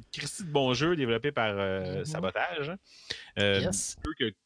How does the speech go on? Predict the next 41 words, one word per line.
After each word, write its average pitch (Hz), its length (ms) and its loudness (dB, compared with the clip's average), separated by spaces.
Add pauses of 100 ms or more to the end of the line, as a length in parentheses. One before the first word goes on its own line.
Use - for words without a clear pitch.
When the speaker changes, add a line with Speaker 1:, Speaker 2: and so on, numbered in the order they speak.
Speaker 1:
que - 100 -2
quand 131 200 2
j'ai 120 120 0
découvert 117 380 -2
qu'on 120 100 -2
pouvait 104 120 -4
le 101 40 -4
mettre 117 140 0
en 104 60 4
version, 117 540 2
euh, 92 200 2
le, 85 180 -10 (100)
le, 78 200 -8 (120)
le 85 120 -6
texte 120 340 -2
en 98 60 -2
version, 107 460 -2
euh, 90 100 -2 (300)
québécois, 104 520 -4 (360)
en 95 80 -8
fait, 110 280 -2
euh, 95 280 2
a, 104 220 -4
a 107 40 2
pris 160 200 0
une 120 180 4
coche 135 440 2
<laughs> - 40 -18
de, 104 280 0
de, 85 160 -12 (560)
de, 85 60 -14
de 76 280 -12
Speaker 2:
Euh, 165 100 2 (500)
c'est, - 300 -2
en 165 100 4
fait, 190 80 6
ce 175 140 4
jeu-là, 147 200 6
en 147 60 2
plus, 147 220 0
que 123 100 0